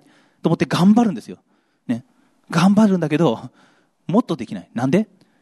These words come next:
ね。自分のことを愛してくれないと思う人のところに近づきますか？皆さん。人間関係でも自分のことを裁くかもしれない。叱るかもしれない。そういう人のところに行きます？いけないでしょ？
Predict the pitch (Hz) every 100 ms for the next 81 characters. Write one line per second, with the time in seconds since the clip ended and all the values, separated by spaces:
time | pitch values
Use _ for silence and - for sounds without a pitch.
0 | _ _ - _ _ _ _ _ _ _
1 | - 156 196 202 190 170 190 233 330 _
2 | 160 175 - - 151 151 156 _ _ _
3 | _ 147 139 127 131 117 113 113 104 101
4 | 76 _ - 135 139 165 160 165 180 98
5 | 95 - _ _ _ _ _ _ _ _
6 | _ _ _ _ 120 143 139 139 123 107
7 | 104 156 175 180 185 143 165 190 _ _
8 | _ - 190 - 131 110 95 - - -
9 | 196 190 120 113 92 - _ _ _ _
10 | _ _ _ _ _ _ _ _ _ -
11 | 180 170 170 143 139 117 104 151 156 -
12 | - _ _ _ _ _ _ _ _ _
13 | _ _ _ _ _ - 117 160 110 104